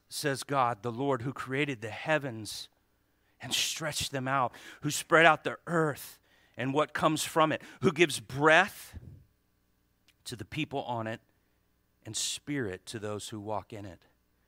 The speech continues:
I am the Lord. I have called you in righteousness. I will take you by the hand and keep you.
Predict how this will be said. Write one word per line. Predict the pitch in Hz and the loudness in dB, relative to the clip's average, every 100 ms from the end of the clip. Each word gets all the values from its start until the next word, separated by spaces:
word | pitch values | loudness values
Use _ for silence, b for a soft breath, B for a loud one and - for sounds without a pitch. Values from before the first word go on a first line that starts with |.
| _ _ | _ _
I | 113 117 127 135 | -4 0 0 -4
am | 120 123 123 120 | -8 -8 -8 -8
the | 107 | -10
Lord. | 98 107 117 104 92 82 _ _ _ _ _ _ | -8 -6 -6 -6 -8 -14 _ _ _ _ _ _
I | 117 | -10
have | 127 - | -10 -12
called | - 135 143 123 | -2 4 4 2
you | 135 | -4
in | 117 | -4
righteousness. | 113 120 139 135 - 117 - B B B | -2 -2 -2 -6 -8 -8 -10 B B B
I | 139 | 6
will | 135 | 6
take | - 165 - | 0 -2 -2
you | 175 | 0
by | 147 143 | 4 4
the | |
hand | 127 151 151 139 104 - _ _ _ _ | 2 -4 -2 -2 -6 -14 _ _ _ _
and | - 104 | -20 -16
keep | - 110 - | -12 -12 -12
you. | 90 | -18